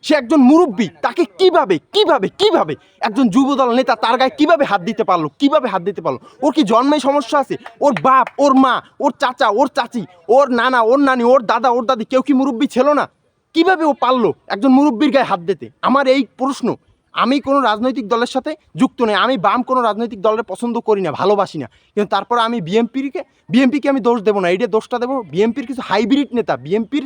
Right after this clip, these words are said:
সাইড ক্যারেক্টার যারা আছে। কিভাবে এরা এখনও এটার বিষয় নিড অ্যান্ড ক্লিয়ার, সংবাদ সম্মেলনে আইসা কিছু বলতেছে না কেন? এভাবে চোপার, ওর ইন্টারভিউ আমি দেখছি, ও নিজে আবার গর্বের সহিত বলতেছে সে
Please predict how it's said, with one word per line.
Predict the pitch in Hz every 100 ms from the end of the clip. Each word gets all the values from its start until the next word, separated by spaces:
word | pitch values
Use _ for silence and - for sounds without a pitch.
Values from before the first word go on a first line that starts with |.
| -
সাইড | 226 240
ক্যারেক্টার | - 247 - 185
যারা | 151 147
আছে। | 120 - _ _ _
কিভাবে | 254 285 269 208
এরা | 220 240 190
এখনও | - 247 233
এটার | 196 226 151
বিষয় | 185 247 180 107 - _ _ _ _ _ 165
নিড | 240 294
অ্যান্ড | 302
ক্লিয়ার, | 285 262 208 139 _ -
সংবাদ | 233 254
সম্মেলনে | - 269 269 269
আইসা | 240 247 -
কিছু | 233 247
বলতেছে | 202 214 247 233
না | 202
কেন? | 139 117 - _ _ _
এভাবে | 165 220 233
চোপার, | 226 226 214 _ -
ওর | 226 294 285
ইন্টারভিউ | 262 311 320
আমি | 320
দেখছি, | 277 269 - 135 139
ও | 220
নিজে | 254 214
আবার | 269 269
গর্বের | 180 160 196 262
সহিত | 320 277
বলতেছে | 277 247 254 170 - _ -
সে | - 165